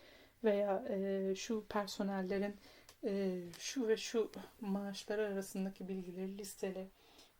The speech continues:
diyebilirsiniz. Veya doğum tarihlerini kullanabilirsiniz. E, işte, e, bin dokuz yüz elli ile bin dokuz yüz yetmiş beş arasındaki kişileri listele gibi kullanabiliriz.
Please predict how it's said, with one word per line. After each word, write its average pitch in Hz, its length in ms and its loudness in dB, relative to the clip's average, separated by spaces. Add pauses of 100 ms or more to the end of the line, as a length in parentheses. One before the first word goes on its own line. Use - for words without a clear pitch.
diyebilirsiniz. 190 680 -2
Veya 240 260 0
doğum 233 220 6
tarihlerini 220 760 4
kullanabilirsiniz. 190 920 0
E, 190 260 4
işte, 190 320 -2 (720)
e, 196 360 -2
bin 220 140 4
dokuz 190 260 -2
yüz - 0 -
elli 190 200 2
ile 190 260 2
bin 196 140 2
dokuz 196 220 -4
yüz - 80 -2
yetmiş - 240 -14
beş - 220 -4
arasındaki 190 720 -2 (400)
kişileri 190 600 2
listele 185 480 0 (160)
gibi 185 280 -2 (760)
kullanabiliriz. 214 1000 -2